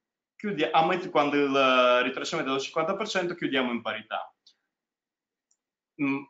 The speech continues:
al netto delle spese, va bene, ok?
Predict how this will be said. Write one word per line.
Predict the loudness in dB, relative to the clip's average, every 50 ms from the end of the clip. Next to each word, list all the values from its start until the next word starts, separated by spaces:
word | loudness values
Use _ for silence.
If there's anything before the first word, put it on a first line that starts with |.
| _ 0
al | 0 2 2
netto | 2 0 -2 -4 -6
delle | -6 -4 -4
spese, | -4 -6 -4 -4 -4 -4 -4 -6
va | -8 -8 -6
bene, | -4 -4 -4 -6 -8 -16 _ _ _ _
ok? | _ -6 -6 -6 -6 -8 -14 _